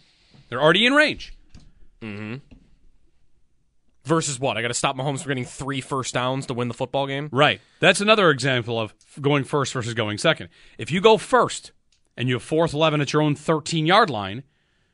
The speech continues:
Speaker 1: you can punt and get a stop. If you are going second and it's fourth and eleven from your own thirteen-yard line,
Speaker 2: Mm-hmm.
Speaker 1: uh-oh.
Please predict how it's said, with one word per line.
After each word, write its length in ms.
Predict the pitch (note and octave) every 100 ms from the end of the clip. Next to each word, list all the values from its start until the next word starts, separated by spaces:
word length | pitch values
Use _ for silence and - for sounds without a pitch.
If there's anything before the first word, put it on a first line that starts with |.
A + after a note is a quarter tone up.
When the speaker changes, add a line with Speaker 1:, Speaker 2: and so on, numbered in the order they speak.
| _ _ _
Speaker 1:
you 160 | A#2+
can 280 | C3+ C3 A2+
punt 540 | - - F3+ C3+ - - _ _ _
and 180 | - A#2
get 120 | F#2+
a 40 | D#2+
stop. 360 | - E3+ G#2 - _ _ _ _ _ _ _
If 200 | E3 D3
you 180 | C#3+ D3
are 320 | B2+ A2+ F#2+ _ -
going 340 | B2+ C3 G2 F2+
second 800 | - - A#3 C4 C3+ F#2+ - - _ _ A#2
and 120 | G#2+
it's 120 | -
fourth 240 | C3+ A#2+
and 80 | A2
eleven 240 | A#2+ B2 G2
from 100 | A2+
your 80 |
own 120 | A#2+ A2
thirteen-yard 600 | C3+ B2 B2 A#2 F3+ F3
line, 360 | B2 A2+ C3+ -
Speaker 2:
Mm-hmm. 340 | A#2 A#2 G#2+ F#2+ - _ _ -
Speaker 1:
uh-oh. 440 | C3+ C3 B2+ B2